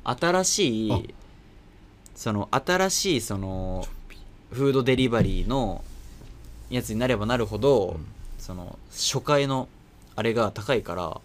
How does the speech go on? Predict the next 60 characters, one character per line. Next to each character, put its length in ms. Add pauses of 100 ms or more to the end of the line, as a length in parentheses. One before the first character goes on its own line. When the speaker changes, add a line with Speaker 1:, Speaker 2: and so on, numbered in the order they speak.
(100)
Speaker 2:
ー。 760
Speaker 1:
そ 160
の 80
辺 180
っ 20
て 120
結 200
構 180 (300)
狙 300
い 60
目。 180 (160)
Speaker 2:
チ 100
ョ 80
ン 40
ピ 100
ー 40
と 40
か？ 320
Speaker 1:
し 120
ょ-、 120
紹 60
介 220
料 200
だ 120
け 100
で 60
も 100
も 160
ら 80
え 120
る 100
み 60
た 100
い 20
な。 80
Speaker 2:
チ 60
ョ 20
ン 0
ピ 220 (520)
ー？ 40
Speaker 1:
わ 60
か 120
ん 60
な 60
い 40
け 100
ど。 180 (420)
Speaker 2:
チ 100
ョ 100
ン 140
ピ 160
ー 60
や 120
ろ 120
う 40
か 140
な。 240
Speaker 1:
チ 100
ョ 140
ン 80